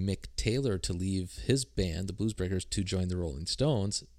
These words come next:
against Mick Jagger's <laughs> wishes, um, he was like, You know what? I just wanna have, like, a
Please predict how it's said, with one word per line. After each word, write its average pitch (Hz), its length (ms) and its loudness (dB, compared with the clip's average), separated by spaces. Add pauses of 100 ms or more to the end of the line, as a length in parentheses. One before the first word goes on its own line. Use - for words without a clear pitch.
(220)
against 104 640 2
Mick 92 220 -2
Jagger's 95 480 0
<laughs> - 20 -4
wishes, 110 520 2 (540)
um, 92 540 2 (1120)
he 143 400 0
was 123 220 2
like, 107 260 -2 (100)
You 113 120 0
know 113 60 -2
what? 151 220 -4
I 87 140 -2
just 123 220 -2
wanna 104 400 0
have, 95 420 0
like, 90 220 -2
a 85 420 -2